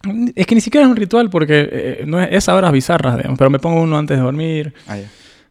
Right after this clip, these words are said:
Speaker 1: Y bueno, en Santa Cruz tampoco es que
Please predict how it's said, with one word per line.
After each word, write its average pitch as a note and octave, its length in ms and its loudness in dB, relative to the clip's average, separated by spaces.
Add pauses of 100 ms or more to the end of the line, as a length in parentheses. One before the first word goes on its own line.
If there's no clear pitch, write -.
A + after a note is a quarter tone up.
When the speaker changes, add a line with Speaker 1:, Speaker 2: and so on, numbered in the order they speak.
(420)
Speaker 1:
Y B2 320 -2
bueno, A#2+ 200 -2
en A#2 60 -4
Santa A2+ 220 -6
Cruz B2+ 220 -4
tampoco A#2+ 400 -2
es B2 80 -2
que A2 240 -4